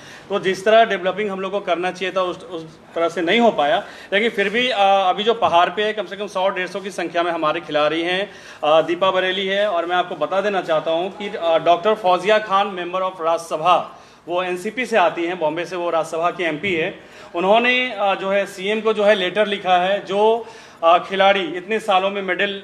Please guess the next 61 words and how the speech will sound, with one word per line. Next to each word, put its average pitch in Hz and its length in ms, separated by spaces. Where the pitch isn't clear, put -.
लेकर 180 320
के 185 100
आए 175 200
हैं 175 60
उनको 185 580
खेल 233 220
कोटे 214 260
के 202 100
तहत 180 260
जो 165 160
है 185 320
वो 165 80
copy 180 220
हमने 196 160
लगा 170 220
दी 180 100
है 185 120
आपको। 220 340
तो 196 60
उन्होंने 220 300
demand 214 400
किया 220 180
है, 220 100
सीएम 208 320
से 220 180
कहा 185 220
है 202 140
कि 240 100
भाई 233 140
इन 233 240
बच्चे 208 240
को 220 120
नामित 208 340
उन्होंने 180 240
किया 120 220
है, 120 60
Nominate 170 360
किया 202 140
है 214 60
कि 254 80
इनको 220 220
वीआईपी, 165 360
अ, 185 60
जो 156 520
खेल 226 240
कोटे 214 320
से 214 180
है 208 240
इनको 196 220
job 170 260
मिलना 185 300
चाहिए, 190 420
जीटी 180 400
स्तर 175 220
से 175 200
हो 175 220
या 180 180
police 175 360
विभाग 165 340
में 170 160
हो। 170 300